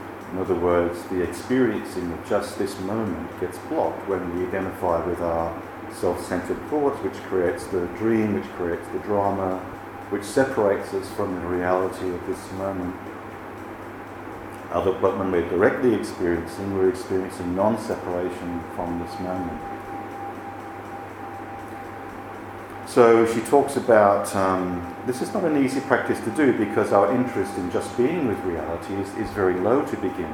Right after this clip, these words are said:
with. It, it seems boring to us because it's not something we've been acculturated to do.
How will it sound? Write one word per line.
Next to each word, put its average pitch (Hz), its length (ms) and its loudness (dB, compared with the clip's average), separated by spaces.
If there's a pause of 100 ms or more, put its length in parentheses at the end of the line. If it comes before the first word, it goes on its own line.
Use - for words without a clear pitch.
with. - 220 -8
It, - 280 -6
it - 60 -8
seems 131 380 2 (140)
boring 101 580 2
to 85 100 -4
us 78 200 -8 (100)
because 87 380 -4 (540)
it's - 140 -12
not 113 220 -6
something 92 500 -6
we've 90 220 2
been 87 360 -2 (440)
acculturated 87 880 0
to - 140 -8
do. 120 320 2